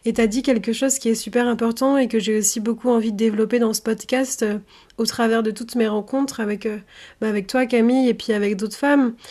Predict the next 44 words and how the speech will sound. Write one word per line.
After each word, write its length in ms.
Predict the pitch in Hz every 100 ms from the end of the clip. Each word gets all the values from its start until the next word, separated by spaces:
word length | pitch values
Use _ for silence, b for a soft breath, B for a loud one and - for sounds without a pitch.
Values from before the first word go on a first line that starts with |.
| B B -
Et 160 | 226
toutes, 380 | 202 294 311 -
peu 120 | - 254
importe, 500 | 226 220 269 262 247
euh, 220 | 220 208
leur, 260 | 208 208
euh, 260 | 214 202 202
leur 220 | 196 190
technique, 520 | - 233 269 285 285
leur 140 | 240 208
méthode, 520 | 202 196 254 262 269
peu 100 | 247
importe, 400 | 214 208 240 -
euh, 160 | 214 202 - b b b b b - -
leur, 400 | 226 214 208 208
euh, 180 | 208
leur 200 | 202 196
travail 440 | - 240 233 277 254
aussi, 320 | 233 269 311 B B B
elles 240 | 220 208
parlent 220 | 240 254
de 80 | 240
la 140 | 233 214
même 200 | 220 233
chose, 220 | 285 262
elles 180 | 208 202
parlent 200 | 247 247
de 100 | 220
ce 140 | -
retour 460 | 208 220 233 277 247
au 100 | 214
corps 440 | 226 262 285 220 - B B B -
et 100 | 220
en 120 | 220
tout 100 | 220
cas 140 | 240 277
d'être 240 | 240 -
à 80 | 233
l'écoute 560 | 220 233 233 311 311 202
des 120 | 226
signaux 320 | - 247 262
qu'ils 180 | 254 262
nous 180 | 233 226
envoient. 380 | 226 208 214